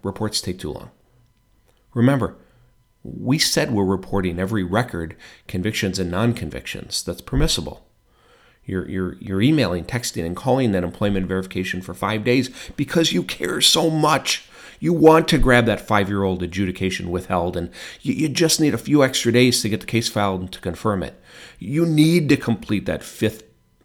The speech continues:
place the applicant worked at four years ago, and all you need is the manager to return from vacation next week.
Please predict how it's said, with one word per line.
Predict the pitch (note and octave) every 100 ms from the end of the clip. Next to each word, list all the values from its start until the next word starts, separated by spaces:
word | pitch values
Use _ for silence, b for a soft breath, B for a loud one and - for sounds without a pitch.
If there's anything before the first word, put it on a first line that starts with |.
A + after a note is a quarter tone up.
| _ _ _
place | - - A2 G#2+ -
the | G2
applicant | G#2 G2+ G2+
worked | - G2 G#2+ F2+
at | D2
four | - - G2+
years | F#2 F2+ G2
ago, | F2+ D#2 C2+ - B B
and | - G2
all | B2
you | B2
need | A2+ B2
is | G#2+
the | F2+
manager | G#2+ A2 G#2 G2+
to | F#2
return | F2 - G#2+
from | - F2+
vacation | F#2 F2 A2+ A#2 E2+
next | D#2+ -
week. | E2 C#2+